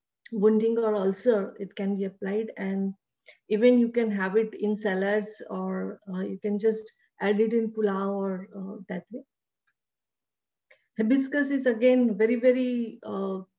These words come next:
good flower when it comes to health, especially for women. It is having anti-inflammatory effect, improves, uh, blood circulation, and it is known to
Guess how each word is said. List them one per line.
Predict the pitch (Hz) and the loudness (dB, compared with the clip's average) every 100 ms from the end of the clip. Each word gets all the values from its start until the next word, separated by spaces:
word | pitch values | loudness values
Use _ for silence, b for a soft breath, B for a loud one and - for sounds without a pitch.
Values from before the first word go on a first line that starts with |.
| _ | _
good | 226 240 - | -2 -2 -2
flower | 220 196 233 - | -2 -2 -6 -8
when | 202 202 | -4 -4
it | 202 - | -4 -6
comes | 208 214 | -6 -6
to | - | -8
health, | 214 202 202 | -6 -2 -2
especially | - 208 202 208 | -2 -4 -2 -6
for | 202 202 | -4 -8
women. | 175 175 180 220 277 _ _ _ _ b - | -8 -8 -6 -6 -8 _ _ _ _ b -10
It | 190 | -6
is | 214 | -2
having | 208 202 220 | -2 -2 -2
anti-inflammatory | 208 214 214 247 240 247 240 233 247 | -2 -2 0 0 2 0 0 -2 -6
effect, | 240 - 240 233 - | -6 -4 -6 -6 -8
improves, | 214 208 214 247 214 202 | -6 -4 -2 -2 -4 -6
uh, | 208 202 180 | -4 -2 0
blood | 208 208 226 | 2 2 2
circulation, | 247 226 240 226 220 233 226 | -2 -4 -2 -2 -2 -6 -6
and | 220 202 202 | -6 -4 -4
it | 214 | -6
is | 202 196 | -6 -4
known | 214 220 220 | -2 -4 -4
to | 202 | -8